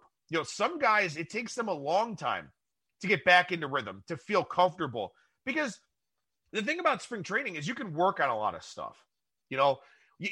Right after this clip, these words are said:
you see these notes about starters getting rocked in their first appearances and all of that. Well, a lot of those guys are just throwing exclusively fastballs. You know, they're just, they're working on things. They're working on fastball command to both sides of the plate and all of that.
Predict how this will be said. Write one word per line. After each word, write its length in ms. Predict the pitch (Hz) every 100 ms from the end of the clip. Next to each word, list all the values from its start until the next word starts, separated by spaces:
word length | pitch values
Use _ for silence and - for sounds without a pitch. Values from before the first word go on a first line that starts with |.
| -
you 160 | 220
see 240 | 220 - 277
these 320 | 262 214 139
notes 360 | 170 190 185 180
about 340 | 165 147 -
starters 440 | - 156 165 160
getting 300 | 139 151 135
rocked 400 | 123 151 151 -
in 120 | 143 139
their 120 | 131
first 320 | 143 139 -
appearances 560 | 123 139 135 120 131 120
and 80 |
all 140 | 117 107
of 100 | 101
that. 220 | 131 131 - _ _ _ _ -
Well, 100 | 294
a 20 |
lot 140 | 320
of 60 | 339
those 180 | 285 202
guys 320 | 262 254 190
are 60 |
just 180 | 214 -
throwing 200 | 220 208
exclusively 560 | 156 - 175 165 139 131
fastballs. 640 | - 120 113 - - - - _ 156
You 80 |
know, 20 | 170
they're 100 | 202
just, 240 | 226 -
they're 140 | 214
working 460 | 175 180 190 147 123
on 160 | 98 90
things. 340 | 85 67 -
They're 100 | 156
working 320 | 175 214 226
on 80 | 190
fastball 560 | - 180 180 - 175 165
command 440 | 160 156 151 139 _ _ _
to 80 | 185
both 260 | 165 165 -
sides 320 | 156 156 135
of 60 |
the 80 | 139
plate 340 | - 135 135 123 _ _ _
and 120 | 170 151
all 180 | 131
of 120 | 110 101
that. 220 | 90